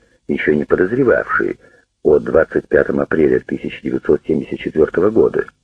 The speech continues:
Прошу принять это во внимание. Примечание автора.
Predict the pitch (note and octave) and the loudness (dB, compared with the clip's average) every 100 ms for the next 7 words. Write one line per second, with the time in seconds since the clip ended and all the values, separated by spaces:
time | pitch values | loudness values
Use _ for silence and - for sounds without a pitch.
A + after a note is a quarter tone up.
0 | _ - - D2+ C#2+ B1+ D#2 E3 G3+ A2 | _ -4 -2 -2 -2 0 0 0 0 0
1 | A2+ B2 A#2 C2 - B1 A#2+ - - _ | 0 0 -2 -2 -2 -4 -2 -4 -4 _
2 | _ _ _ _ _ D#2+ C#2 A#1+ - G2+ | _ _ _ _ _ 0 0 -2 0 2
3 | C3+ C3 C3 - - G#1 - C2 - - | 2 0 -4 -4 -4 -4 -4 -6 -6 -6